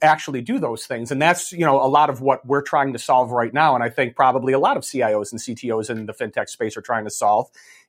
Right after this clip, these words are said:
is stop investing in, you know, these smaller boutique one-off things,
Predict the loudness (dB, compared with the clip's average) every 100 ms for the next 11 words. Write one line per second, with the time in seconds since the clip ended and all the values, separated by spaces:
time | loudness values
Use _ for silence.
0 | 2 4 6 4 2 -6 _ _ _ _
1 | _ _ -2 2 2 2 0 2 2 0
2 | -2 -4 -4 2 4 4 2 -2 -4 -2
3 | 2 4 2 0 -4 -4 -6 -2 2 4
4 | 4 2 -2 -2 -2 -2 -2 -2 -4 0
5 | 2 4 2 2 2 4 4 0 -4